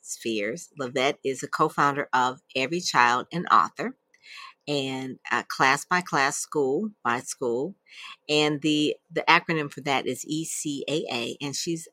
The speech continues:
um, is on a mission to make every child in America a published author, which is why I love her, um, one grade level at a time, every child author dot com. And then her latest book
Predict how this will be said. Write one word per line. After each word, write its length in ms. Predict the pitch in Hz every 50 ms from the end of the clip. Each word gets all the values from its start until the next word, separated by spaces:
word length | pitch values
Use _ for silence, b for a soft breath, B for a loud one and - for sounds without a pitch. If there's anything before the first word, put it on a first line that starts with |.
| _ _
um, 380 | - 147 143 135 135 151 165 - _
is 120 | - 240 254
on 140 | 302 330 330
a 60 | 302
mission 280 | 294 320 339 - 190 165
to 120 | - 185
make 220 | 170 170 165 165 -
every 180 | 160 175 196
child 280 | 208 - - 202 202 208
in 100 | 214 214
America 340 | 185 156 143 143 - - - -
a 80 | 139
published 400 | - - - 143 143 180 180 -
author, 460 | - 143 135 127 - _ 180 214 - - _ _ _ 135
which 120 | 131 -
is 120 | - - 143 135 143
why 160 | 131 123 120 -
I 200 | - 135 139 135 139
love 240 | 127 113 113 113
her, 220 | - 131 127 170 214 B B B B B B B -
um, 340 | 160 165 156 151 156 156 - B B B B B _
one 360 | 127 131 139 156 165 180 190
grade 360 | 190 180 165 160 160 160 156
level 300 | 143 139 135 135 135 143
at 160 | - - 127 135
a 40 |
time, 540 | 180 - - 156 139 127 117 117 127 170 180 - - _ _ _
every 280 | - 131 131 123 143 143
child 460 | - - - 139 131 127 120 127 - -
author 260 | - 117 120 - 135 123
dot 200 | - 127 - -
com. 360 | - 165 147 135 120 123 - _
And 140 | 135 156 156
then 140 | 175 175 170
her 220 | 165 160 185 185
latest 520 | 170 175 180 175 214 269 302 254 - - _ -
book 260 | 92 - - 214